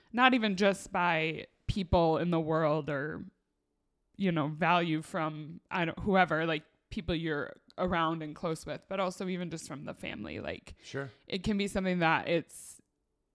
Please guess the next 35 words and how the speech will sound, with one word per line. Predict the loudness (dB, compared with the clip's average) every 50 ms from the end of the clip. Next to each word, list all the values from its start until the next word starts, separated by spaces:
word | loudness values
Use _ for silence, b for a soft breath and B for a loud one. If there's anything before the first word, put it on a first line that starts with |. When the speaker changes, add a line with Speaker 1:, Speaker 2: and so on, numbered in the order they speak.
| -6
Speaker 1:
taken | -2 0 2 2 4 2
advantage | 4 4 4 4 4 4 4 4 4
of, | 4 4 4 2 2 0
or | 0 0 0 0 0 -2 -6 -6 -6 -4
it's | -4 -4 -4 -4 _ -14 -14 -14
Speaker 2:
That's | -12 -14 -12
good. | -10 -10 -10 -10 -12 _ _
Speaker 1:
it's | -4 -4 -4 -4 -6 -12 -16 -14 -10
not | -6 -2 0 2 2 2 2 0 -2
appreciated | -4 -6 -4 -4 -4 -4 -4 -4 -2 -2 0 0 2 0 0 0 -2
like | -4 -2 -4
it | -6 -6
should | -2 -2 -2 -2 -2
be. | -2 -2 -2 -2 -2
Like, | 0 -2 -2 -2 -4 -10 -16 -20 b b b b b b
my | 4 6 6 6
kids | 8 6 4 4 4 -2 -2
can | 0 0 0
text | 2 0 -2 -2 -4 -10 -10 -8
me | -6 -4 -2 -2 -2
and | -2 -2 -2 -2 -4 -6 -8 -12 -18 _ _ _ _ _ _ _ _ _ _ _
I | 2 4
can | 4 4 2 4
be | 4 2
at | 4
their | 4 2 2
school | 2 2 6 8 8 8
in | 6 4 0 -2 -6 -10
fifteen | -6 -6 -6 -6 -6 -8 -6 -4 -2 0
minutes | 2 2 0 0 -2 -4 -4 -6
if | -2 0
they | 2 4
need | 4 4 4 4
something, | 2 -2 -4 -2 -6 -8 -8 -8 -10
or, | -10 -10 -10 -12 -14